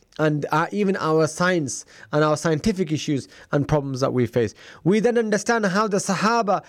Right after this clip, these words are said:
the great Sahaba, uh, dealt with this, and how th-, there, there is historical precedent with regards to epidemics.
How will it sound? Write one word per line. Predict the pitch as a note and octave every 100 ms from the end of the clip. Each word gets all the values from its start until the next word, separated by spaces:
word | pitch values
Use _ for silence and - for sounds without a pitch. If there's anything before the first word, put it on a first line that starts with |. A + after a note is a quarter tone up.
| - -
the | D#3 F3
great | D#3+ G#3 C#4
Sahaba, | G#3 A3 F3+ G#3 F3+ D#3 - - -
uh, | F3
dealt | D#3 B2+ B3 A#3 F3+
with | F3
this, | E3 D#3+ - - -
and | E3+
how | E3+ A3+
th-, | F#3+ G3
there, | F3 G3 F3+
there | F#3+
is | G3 E3
historical | F3+ G3 - B3 A#3+ G#3+
precedent | - G#3 - F#3 D3+ - -
with | D#3 E3+ E3
regards | F3 F#3 F3+
to | E3 - - -
epidemics. | E3 - D3 D3 C3+